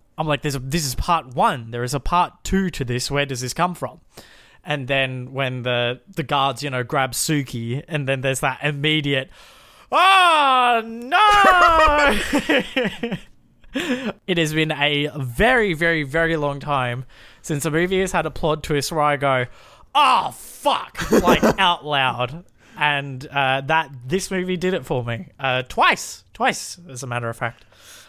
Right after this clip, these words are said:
Speaker 1: Um, because im-, immediately after that, and then you get the part two, you're like, "Okay, well, fuck Hideko, fuck the Count. S-, Suki deserved better."
Speaker 2: Mm.
Speaker 1: And,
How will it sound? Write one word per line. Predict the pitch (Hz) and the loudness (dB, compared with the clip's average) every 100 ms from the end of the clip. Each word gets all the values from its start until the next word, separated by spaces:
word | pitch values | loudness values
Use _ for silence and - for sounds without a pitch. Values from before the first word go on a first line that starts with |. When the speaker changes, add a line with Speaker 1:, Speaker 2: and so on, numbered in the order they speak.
| _ - | _ -2
Speaker 1:
Um, | 147 143 143 135 - - - _ _ _ - - | 0 0 -2 -8 -14 -20 -20 _ _ _ -16 -8
because | 170 180 156 139 - | -2 0 0 -4 -6
im-, | 240 233 | -6 -2
immediately | 247 285 349 269 185 180 | -4 -2 -2 0 0 2
after | 165 - 147 | 2 0 -2
that, | 143 131 139 | 0 -2 -6
and | 143 | -6
then | 147 | -2
you | |
get | 143 143 | -2 -2
the | |
part | 202 143 127 | -2 -2 -2
two, | - 143 | -2 -4
you're | 120 127 135 139 | -4 -8 -2 0
like, | 139 123 - | 0 -2 -2
"Okay, | 180 151 | -2 -2
well, | 120 131 | -4 -4
fuck | - 175 | -2 -2
Hideko, | 170 127 127 127 120 127 | -2 -2 -2 -2 -2 -2
fuck | 190 - | -2 -2
the | 180 | -6
Count. | - 143 120 127 - - - _ _ | -4 -2 -2 -6 -14 -20 -20 _ _
S-, | - - 190 135 | -6 -6 -6 -10
Suki | - - 196 170 143 | -4 0 0 -2 -4
deserved | 135 147 123 | 0 0 -2
better." | 127 110 104 - - - - - | -6 -8 -12 -14 -16 -20 -20 -18
Speaker 2:
Mm. | - 196 | -14 -6
Speaker 1:
And, | 247 151 139 135 127 - | -2 0 0 -2 -8 -10